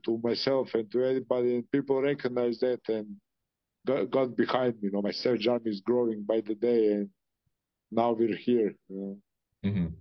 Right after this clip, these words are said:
Speaker 2: Well, you even, you even, was that in the U K? You sparred with, uh, Tyson Fury. You were training with him in his camp for a little bit.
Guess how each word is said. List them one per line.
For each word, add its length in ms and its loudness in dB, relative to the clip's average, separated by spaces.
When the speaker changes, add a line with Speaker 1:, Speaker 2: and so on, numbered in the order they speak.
Speaker 2:
Well, 140 0
you 140 4
even, 460 4
you 260 0
even, 460 -2
was 140 -2
that 140 4
in 160 0
the 60 -2
U 160 -4
K? 240 0
You 320 -2
sparred 520 0
with, 300 -4
uh, 460 0
Tyson 320 0
Fury. 420 0
You 100 -6
were 100 -6
training 280 -2
with 120 -6
him 180 -4
in 80 -4
his 160 -6
camp 300 -4
for 100 -10
a 80 -4
little 160 -6
bit. 260 -12